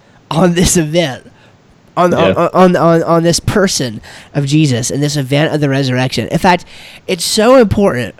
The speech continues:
Speaker 1: that the, the Apostle Paul himself in First Corinthians fifteen said that if Christ is not raised, then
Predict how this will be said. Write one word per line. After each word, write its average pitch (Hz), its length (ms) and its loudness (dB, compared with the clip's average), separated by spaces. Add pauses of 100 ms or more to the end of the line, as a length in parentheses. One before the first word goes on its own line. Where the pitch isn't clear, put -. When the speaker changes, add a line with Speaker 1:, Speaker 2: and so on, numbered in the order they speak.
(140)
Speaker 1:
that 147 220 -6
the, 156 320 -6 (180)
the 180 120 -6
Apostle 214 440 -8
Paul 196 300 -4
himself 143 680 -8 (380)
in 139 80 -12
First 202 460 -10
Corinthians 180 480 -6
fifteen 131 580 -6 (640)
said 202 560 0
that 175 340 -4
if - 240 -8
Christ 233 640 -4
is 165 280 -6
not 160 380 -4
raised, 131 500 -6 (440)
then 175 460 0